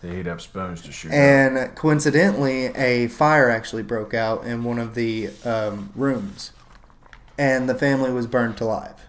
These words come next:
Speaker 1: Oh, God.
Speaker 2: And then they closed it down for several years.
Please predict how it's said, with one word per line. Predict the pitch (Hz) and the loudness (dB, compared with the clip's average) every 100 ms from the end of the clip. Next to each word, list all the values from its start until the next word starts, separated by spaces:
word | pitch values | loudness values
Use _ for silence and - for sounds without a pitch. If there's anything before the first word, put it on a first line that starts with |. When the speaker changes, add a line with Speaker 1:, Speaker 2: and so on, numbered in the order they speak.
| - 78 | -20 -12
Speaker 1:
Oh, | 90 | -10
God. | 85 76 82 73 64 - - - - - - - - - | -8 -8 -6 -8 -10 -20 -20 -20 -20 -20 -20 -20 -10 0
Speaker 2:
And | 139 139 131 127 | 4 4 2 2
then | 147 | 2
they | 151 | 2
closed | 147 147 143 | 2 2 2
it | 131 | 2
down | 135 131 | 2 2
for | 139 | 0
several | 131 131 120 139 | 0 0 4 4
years. | 135 123 127 139 139 - | 4 2 2 2 0 -8